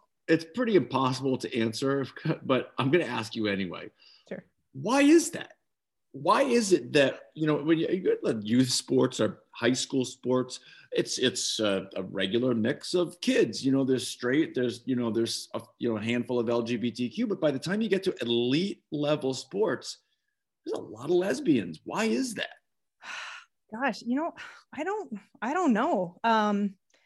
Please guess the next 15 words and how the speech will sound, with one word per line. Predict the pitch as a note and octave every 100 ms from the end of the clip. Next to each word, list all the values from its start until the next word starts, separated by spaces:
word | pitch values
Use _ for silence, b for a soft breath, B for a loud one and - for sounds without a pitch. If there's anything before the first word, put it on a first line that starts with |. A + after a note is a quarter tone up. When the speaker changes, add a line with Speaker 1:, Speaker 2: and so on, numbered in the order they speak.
| _ _ _ -
Speaker 2:
yeah, | C#4 G#3
again, | A3 B3 B3+
I'm | A3
like, | G#3+
I'm | A3
not | A#3+ C#4
surprised | - - G3 G#3 C4
by | C#4+
your | C#4+
statement | C#4 C#4+ C#4 C#4+
at | F#3+
all. | F3+ A3 C#4
And | G3 F#3+ F#3+ F#3+ - _ _ _ _
I, | G3+ G3+ G3 F#3 - _
I, | -